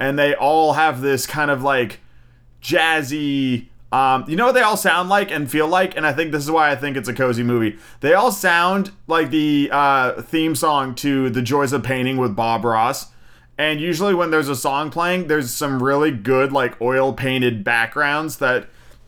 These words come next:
we're seeing as well. So it feels like Joys of Painting the movie. It's got that kind of seventies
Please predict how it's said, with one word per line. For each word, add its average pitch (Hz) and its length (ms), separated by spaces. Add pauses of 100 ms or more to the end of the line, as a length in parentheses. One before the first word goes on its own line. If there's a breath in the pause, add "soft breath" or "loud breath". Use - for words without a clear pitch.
(160)
we're 135 240
seeing 139 520
as 113 120
well. 127 320
So 147 240
it 156 200
feels 233 420
like 175 280 (420)
Joys 156 340
of 156 120
Painting 151 400
the 135 80
movie. 131 540 (420 soft breath)
It's 131 160
got 147 240
that 139 220
kind 139 160
of 117 260
seventies 120 800